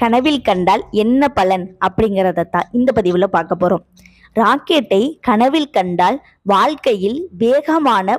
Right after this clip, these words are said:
முன்னேற்றம் ஏற்படும். ராக்கெட் வானத்தில் சென்ற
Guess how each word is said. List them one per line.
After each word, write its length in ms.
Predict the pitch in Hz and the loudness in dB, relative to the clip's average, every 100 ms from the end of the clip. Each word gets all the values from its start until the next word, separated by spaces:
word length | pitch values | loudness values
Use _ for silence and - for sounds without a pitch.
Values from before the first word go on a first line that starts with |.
| 233 | -2
முன்னேற்றம் 580 | 233 262 277 240 285 269 196 | -2 0 0 0 -2 -2 -2
ஏற்படும். 400 | 190 185 180 170 _ _ _ _ - 202 | 0 -2 -2 -4 _ _ _ _ -4 2
ராக்கெட் 600 | 202 262 - 262 220 - 190 226 | 2 0 0 0 0 -6 -4 0
வானத்தில் 580 | 247 254 294 294 285 254 | 2 0 -2 -2 -4 -2
சென்ற 260 | 247 247 | -2 -2